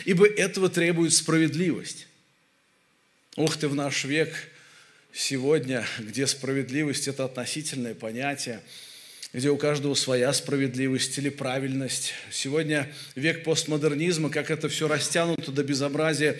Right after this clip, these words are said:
что черное сегодня называется белое, а белое черным. Давайте здесь по порядку посмотрим на этот стих и увидим все грани справедливого послушания детей своим родителям.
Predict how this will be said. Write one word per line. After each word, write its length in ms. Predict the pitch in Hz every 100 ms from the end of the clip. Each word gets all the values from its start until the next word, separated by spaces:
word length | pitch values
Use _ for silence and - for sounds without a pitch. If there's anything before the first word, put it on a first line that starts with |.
| - - -
что 220 | - 175
черное 420 | 170 190 190 170
сегодня 380 | 135 151 156 151
называется 640 | 147 131 147 156 151 151
белое, 400 | 143 170 170 165 - -
а 80 | 127
белое 320 | 139 160 160
черным. 460 | 151 175 190 147 85 - - _ _ _ _ _ _ _ _ _ _ _ _ _ _ _ _ _ - -
Давайте 300 | 127 175 160
здесь 280 | 135 147 151
по 120 | 139
порядку 420 | 135 151 147 -
посмотрим 560 | 110 98 117 135 131 120
на 160 | 123
этот 220 | 123 127
стих 400 | - - 160 -
и 40 | 127
увидим 440 | 123 147 143 131
все 340 | - - 190 175
грани 560 | 156 165 175 147 - - - - - - -
справедливого 880 | - 143 139 131 139 160 156 139 127
послушания 800 | 131 - 139 123 151 143 123
детей 420 | 113 113 - 131 120
своим 340 | - 113 113
родителям. 540 | 113 113 110 - -